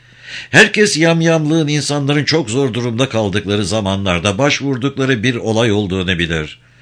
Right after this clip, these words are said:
Bunun örneklerini bin sekiz yüz kırk altı kırk yedi kışında Kaliforniya'ya giderken Donur geçidinde sıkışıp kalan insanlarda ya da İkinci Dünya Savaşı'ndaki Leningrad kuşatması esnasında açlık çeken Rus askerlerinde görüyoruz.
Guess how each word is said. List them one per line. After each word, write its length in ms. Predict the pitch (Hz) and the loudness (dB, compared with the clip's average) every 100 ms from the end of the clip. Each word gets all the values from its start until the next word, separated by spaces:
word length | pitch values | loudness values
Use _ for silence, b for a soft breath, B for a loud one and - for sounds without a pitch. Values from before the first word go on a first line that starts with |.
| B B B - | B B B -2
Bunun 300 | 110 214 226 | 2 2 2
örneklerini 840 | 101 85 87 85 87 80 78 107 | 2 2 2 2 0 2 2 0
bin 140 | 139 160 | 0 0
sekiz 380 | 160 156 196 127 | -2 -2 -2 -2
yüz 180 | 92 | -4
kırk 200 | 98 90 | -4 -4
altı 320 | 90 87 82 113 | -2 -2 -2 -2
kırk 260 | 139 - | -2 0
yedi 220 | 117 135 | -2 -2
kışında 600 | 135 95 95 87 82 104 - | 0 0 0 0 0 0 0
Kaliforniya'ya 760 | 151 170 - 196 196 131 95 90 | 2 2 2 2 2 2 2 2
giderken 680 | 87 87 87 87 117 113 | 0 0 0 2 0 2
Donur 280 | 135 175 165 | 2 2 0
geçidinde 560 | 147 151 - 139 143 143 | -2 -2 -2 -2 -2 -2
sıkışıp 480 | - 127 131 156 - | -2 -2 0 0 -2
kalan 340 | 85 87 104 | -2 0 0
insanlarda 880 | 107 95 98 90 85 85 76 90 98 B B - | -2 -2 -2 -2 0 -2 0 0 0 B B 0
ya 180 | 139 151 | 2 4
da 60 | |
İkinci 440 | 165 - 156 147 147 | 2 0 -2 -2 0
Dünya 300 | 139 147 151 | 0 0 -2
Savaşı'ndaki 760 | 127 95 90 95 87 98 110 | -2 0 0 0 0 0 2
Leningrad 520 | 131 160 147 147 143 | 2 0 0 0 0
kuşatması 600 | - 135 135 - 123 135 | -2 0 -2 -2 -4 0
esnasında 880 | 143 95 98 98 92 98 90 95 110 - | 0 0 0 -2 -2 -4 -2 0 0 2
açlık 440 | 143 - 160 170 | 2 4 2 0
çeken 380 | 160 143 156 131 | 0 2 2 2
Rus 180 | 160 131 | 0 0
askerlerinde 800 | 139 - 135 131 110 117 110 113 | -2 0 0 0 0 0 0 0
görüyoruz. 840 | 90 90 90 92 80 76 76 | 0 0 0 0 -2 -6 -8